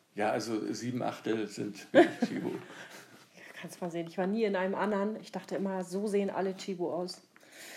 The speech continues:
Speaker 1: Lidl-Reisen habe ich auch noch einen Gutschein.
Speaker 2: Mhm.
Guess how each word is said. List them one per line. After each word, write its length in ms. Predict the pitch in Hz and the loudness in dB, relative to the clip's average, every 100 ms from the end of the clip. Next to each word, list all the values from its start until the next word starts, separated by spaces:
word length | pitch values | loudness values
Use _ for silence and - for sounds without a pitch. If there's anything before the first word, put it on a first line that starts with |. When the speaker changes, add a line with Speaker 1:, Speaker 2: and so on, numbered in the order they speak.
| - - - | -14 -14 -8
Speaker 1:
Lidl-Reisen 680 | - 117 123 123 117 120 123 | -2 2 4 4 2 0 -2
habe 100 | 107 | -4
ich 100 | 101 | -4
auch 60 | 101 | -4
noch 80 | 101 | -6
einen 80 | |
Gutschein. 480 | 95 95 98 95 110 - | -8 -10 -10 -10 -8 -4
Speaker 2:
Mhm. 340 | 202 180 | -4 -4